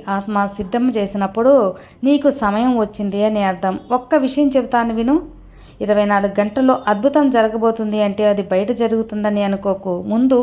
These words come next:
నీ లోపల జరుగుతుంది, నీ ఆలోచనలో జరుగుతుంది, నీ ధైర్యంలో జరుగుతుంది.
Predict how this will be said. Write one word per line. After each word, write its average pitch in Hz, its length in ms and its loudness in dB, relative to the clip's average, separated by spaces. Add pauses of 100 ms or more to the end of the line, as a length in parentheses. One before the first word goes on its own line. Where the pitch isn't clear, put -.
(100)
నీ 220 160 -2
లోపల 190 340 0
జరుగుతుంది, 190 560 -4 (520)
నీ 269 140 6 (180)
ఆలోచనలో 285 640 4
జరుగుతుంది, 247 640 0
నీ 262 140 6 (160)
ధైర్యంలో 233 460 2
జరుగుతుంది. 196 600 -2